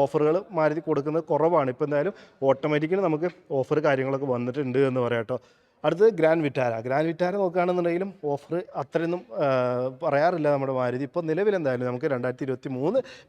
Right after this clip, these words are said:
മാനുഫാക്ചറിങ് ഇയർ ബാക്ക് വരുന്ന വാഹനങ്ങൾ നിങ്ങൾക്ക് കിഡിലൻ ഓഫറിലാണ് വരുന്നത്, ചെറിയ ഓഫറൊന്നുമല്ല. നമുക്കറിയാം ഹൈബ്രിഡ് വാഹനം, Grand Vitara-യുടെ ഹൈബ്രിഡ് എന്ന് പറഞ്ഞു കഴിഞ്ഞാൽ വളരെയധികം ഡിമാൻഡ് ഉള്ളതാണ്. ബുക്ക് ചെയ്തിട്ട് എട്ട് മാസം, ഒമ്പത് മാസം,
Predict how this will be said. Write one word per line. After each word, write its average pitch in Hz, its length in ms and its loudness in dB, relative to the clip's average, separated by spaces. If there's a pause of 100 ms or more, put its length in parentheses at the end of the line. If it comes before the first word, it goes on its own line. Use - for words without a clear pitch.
മാനുഫാക്ചറിങ് 147 680 0
ഇയർ 143 220 0
ബാക്ക് 170 240 2
വരുന്ന 156 240 2
വാഹനങ്ങൾ 127 340 0 (100)
നിങ്ങൾക്ക് 127 220 -4 (460)
കിഡിലൻ 214 460 4
ഓഫറിലാണ് 135 380 4
വരുന്നത്, 117 200 -2 (120)
ചെറിയ 185 400 4
ഓഫറൊന്നുമല്ല. 131 500 -2 (320)
നമുക്കറിയാം 220 460 4
ഹൈബ്രിഡ് 185 480 6
വാഹനം, 127 260 4
Grand 147 220 2
Vitara-യുടെ 185 400 -2
ഹൈബ്രിഡ് 156 340 -2
എന്ന് 190 140 2
പറഞ്ഞു 156 180 0
കഴിഞ്ഞാൽ 156 220 0 (400)
വളരെയധികം 170 400 2
ഡിമാൻഡ് 151 340 2
ഉള്ളതാണ്. 151 320 2 (140)
ബുക്ക് - 160 -6
ചെയ്തിട്ട് 190 280 6 (140)
എട്ട് 131 200 -10
മാസം, 180 200 0
ഒമ്പത് 165 240 -2
മാസം, 156 220 -4